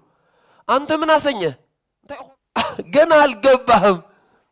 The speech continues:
እዚህ ያለ ጌታ የተቀበለ ሰው ከሲኦል የወጣ ነው። ምን እያለ? «ኃጢአተኛ ነኝ።» አንተስ ምን ነክቶ ነው? አልገባህም። ሁሉ ጊዜ «ኃጢአተኛ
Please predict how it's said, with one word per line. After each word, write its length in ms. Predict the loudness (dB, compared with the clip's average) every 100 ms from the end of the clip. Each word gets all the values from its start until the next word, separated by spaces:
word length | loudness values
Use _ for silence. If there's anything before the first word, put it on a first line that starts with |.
| _ _ _ -4
እዚህ 300 | -2 0 2
ያለ 280 | 4 2 2
ጌታ 240 | 2 2 2
የተቀበለ 560 | 2 2 0 0 0 0
ሰው 160 | 4 2
ከሲኦል 400 | 4 2 2 4
የወጣ 320 | 4 4 4 4
ነው። 160 | 4 0
ምን 160 | -2 -2
እያለ? 260 | 2 4 6 2 0 -8
«ኃጢአተኛ 580 | -2 2 2 0 -2 0
ነኝ።» 180 | 0 0 -2
አንተስ 380 | -4 -2 -2 -4
ምን 160 | -4 -2
ነክቶ 240 | -2 2 2
ነው? 160 | 2 -2 _ _ _ _ _ _ _ _ _ _ _ _ _ _ _ _ _ _ -2
አልገባህም። 640 | 0 2 0 2 2 2 -2 _
ሁሉ 200 | 0 2 4
ጊዜ 160 | 4 4 2 _ _ _ _ _ _ -6
«ኃጢአተኛ 540 | -4 0 0 0 -2